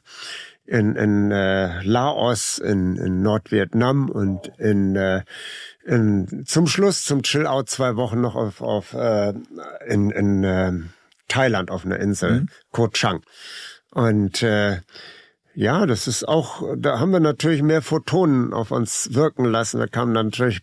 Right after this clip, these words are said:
Speaker 1: braun gebrannt hier an. Und, äh, ich sag mal, auch die asiatische Kost ist also sehr gesund. Also, äh, sehr wenig Fett, sehr viel, sehr wenig Zucker,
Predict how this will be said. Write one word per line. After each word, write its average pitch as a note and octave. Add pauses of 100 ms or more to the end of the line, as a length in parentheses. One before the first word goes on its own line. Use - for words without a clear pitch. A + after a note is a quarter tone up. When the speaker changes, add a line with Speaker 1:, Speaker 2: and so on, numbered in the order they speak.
(140)
Speaker 1:
braun D3+
gebrannt D3
hier B2+
an. F3 (540)
Und, B2
äh, B2 (140)
ich -
sag C3
mal, B2+
auch A#2
die B2+
asiatische A2+
Kost -
ist A#2
also A2
sehr A#2
gesund. G#2+
Also, F#2
äh, F#2 (380)
sehr A2+
wenig A2
Fett, -
sehr A#2
viel, G2
sehr F#2+
wenig G#2
Zucker, D3